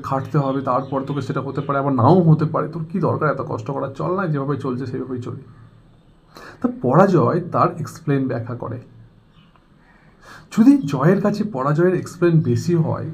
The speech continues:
তাহলে জয় তখন ধীরে ধীরে ধীরে ধীরে দেবে যায়। আর পরাজয় সে তার বিস্তার লাভ করে এবং নেগেটিভ চিন্তাভাবনা ছড়িয়ে দেয় এবং যার ফলে আমরা গিভ আপ করতে বাধ্য হই। তা বোঝা গেল?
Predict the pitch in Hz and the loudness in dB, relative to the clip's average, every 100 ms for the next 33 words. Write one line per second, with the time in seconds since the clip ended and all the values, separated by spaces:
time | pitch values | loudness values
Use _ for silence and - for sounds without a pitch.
0 | - - - - 139 117 127 151 147 135 | -12 -20 -20 -6 -4 -4 -4 -4 -4 -4
1 | 117 123 123 123 120 120 160 247 - - | -4 -2 0 0 -2 -2 0 -2 -6 -16
2 | - - _ _ _ _ _ _ _ _ | -20 -20 _ _ _ _ _ _ _ _
3 | - 135 135 131 120 - - 110 - - | -12 -4 0 2 0 -4 -10 -14 -20 -20
4 | - - - - - - 113 110 110 123 | -20 -20 -20 -20 -20 -4 2 2 4 2
5 | 139 156 247 - - - - - 139 117 | 4 4 2 0 -10 -14 -20 -4 0 2
6 | 110 113 - 113 107 107 139 165 156 117 | 4 4 2 -2 -2 -2 0 2 2 2
7 | 120 113 117 117 113 113 110 110 120 127 | 2 2 -2 0 0 0 0 -2 0 0
8 | 147 160 151 123 110 107 - 147 135 156 | 4 4 4 0 -2 0 0 0 2 2
9 | - - 123 120 110 110 107 - 110 110 | -2 0 2 4 4 4 4 0 -2 0
10 | 110 - - - - - - - - - | -2 -4 -6 -8 -14 -16 -20 -20 -20 -20
11 | - - - - 123 123 151 143 | -20 -20 -20 -6 -2 2 2 0